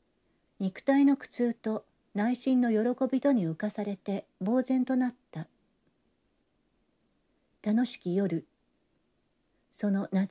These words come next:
かしい一夜の些細な思い出まで皆、彼女には清められたものとなった。彼女はクリストフのことを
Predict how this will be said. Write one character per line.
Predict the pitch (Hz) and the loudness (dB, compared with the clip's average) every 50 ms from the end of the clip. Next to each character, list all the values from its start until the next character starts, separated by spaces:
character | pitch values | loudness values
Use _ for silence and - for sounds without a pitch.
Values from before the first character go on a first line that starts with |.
| - | -4
か | - 233 247 | -6 -4 -4
し | 233 - - 277 226 | -2 0 0 2 2
い | 185 | 0
一 | 165 - - - 269 | -2 -4 -2 0 2
夜 | 269 247 | 2 2
の | 202 185 170 170 - - | 2 0 -2 -4 -8 -10
些 | - - 269 | -6 -6 -4
細 | 262 - 285 247 208 | -2 0 0 0 0
な | 180 160 156 | 0 -2 -2
思 | 160 165 185 214 240 | -2 -2 0 -2 -2
い | 233 | -2
出 | 247 240 | -2 -2
ま | 226 247 247 | 0 -2 -2
で | 233 - 165 - - _ _ | -2 -4 -6 -6 -8 _ _
皆、 | 185 185 190 185 180 180 - - _ _ _ _ _ _ _ _ _ _ _ _ _ | -2 -2 0 -2 -2 -4 -6 -10 _ _ _ _ _ _ _ _ _ _ _ _ _
彼 | - 269 294 311 320 294 | 0 2 4 4 4 2
女 | 262 233 | 2 0
に | 208 196 180 | 0 0 0
は | 165 165 165 - - | -2 -2 -4 -6 -10
清 | - - 175 180 190 | -8 -4 -2 -2 0
め | 214 226 233 | 0 0 0
ら | 233 247 247 | -2 -2 -2
れ | 226 190 | -4 -4
た | - 170 165 | -4 -4 -4
も | 160 160 | -2 -2
の | 190 226 | -4 -4
と | - - 175 165 | -6 -6 -6 -6
な | 175 190 | -6 -6
っ | - - _ _ | -8 -10 _ _
た。 | - 156 156 - _ _ _ _ _ _ _ _ _ _ _ _ _ _ _ _ _ _ _ _ _ _ _ _ _ _ _ _ _ _ _ _ _ _ _ _ _ _ _ _ _ | -10 -8 -8 -10 _ _ _ _ _ _ _ _ _ _ _ _ _ _ _ _ _ _ _ _ _ _ _ _ _ _ _ _ _ _ _ _ _ _ _ _ _ _ _ _ _
彼 | - - 262 269 277 | -2 2 4 4 4
女 | 247 - 196 165 | 4 2 0 -2
は | 165 170 - - | -2 -4 -6 -6
ク | - 214 | -4 0
リ | 240 285 | 2 2
ス | 302 - | 0 2
ト | - 285 | 0 0
フ | 220 208 | 0 2
の | 185 175 170 | 0 -2 -2
こ | - - 180 | -4 -8 -8
と | - 240 220 180 | -4 -4 -4 -4
を | 165 - | -4 -8